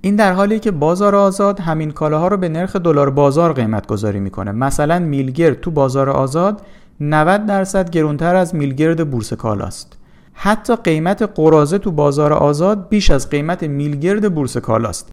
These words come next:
در مثال دیگه، پروفیلی که به طور عادی بین پونزده الی بیست درصد گرونتر از قیمت ورق گرم بورس کالا بود، الان تقریباً صد درصد گرونتر معامله می‌شه.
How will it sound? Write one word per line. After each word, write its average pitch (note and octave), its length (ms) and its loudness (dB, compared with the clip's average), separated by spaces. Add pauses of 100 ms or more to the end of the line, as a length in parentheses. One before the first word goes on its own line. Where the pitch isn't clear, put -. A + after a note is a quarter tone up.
در D#3+ 200 2
مثال E3 480 -2
دیگه، D#3+ 280 0
پروفیلی F3+ 680 0
که A#2+ 260 -2 (360)
به D3+ 100 0
طور G3+ 240 0
عادی C#3+ 760 -2 (300)
بین F#3+ 220 0
پونزده E3+ 400 -2
الی F3+ 160 0
بیست D#3+ 280 -2
درصد C#3+ 380 -4
گرونتر C#3+ 420 0
از C#3+ 200 -2
قیمت C#3+ 300 -2
ورق C#3 360 0
گرم C#3 440 -2
بورس C#3 280 -6
کالا C#3+ 360 0
بود، G3 280 -2 (260)
الان E3 320 2
تقریباً E3+ 520 0
صد G#3 320 -4
درصد E3 400 -4
گرونتر A#2 460 2
معامله F#2 420 -2
می‌شه. - 240 -10